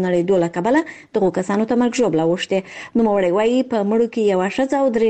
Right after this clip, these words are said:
نارینه شامل دي. ښاغلي شیرزي دغه راز وویل چې درې ماشومان، دوې ښځې او پنځه نارینه ټپیان دي چې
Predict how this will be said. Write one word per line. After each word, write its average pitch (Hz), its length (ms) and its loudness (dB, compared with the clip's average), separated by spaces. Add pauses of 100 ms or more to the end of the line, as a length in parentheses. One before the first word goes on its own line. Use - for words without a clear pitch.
(120)
نارینه 202 420 0
شامل 170 320 2
دي. 185 60 -2 (340)
ښاغلي 233 340 2
شیرزي 220 400 0
دغه 220 200 0
راز 220 180 -2
وویل 269 260 2
چې 240 60 -2 (100)
درې 226 120 2 (100)
ماشومان، 233 420 2 (360)
دوې 262 220 2
ښځې 240 300 2
او 277 160 0
پنځه 233 320 0
نارینه 185 400 2
ټپیان 240 340 2
دي 302 100 2
چې 320 60 2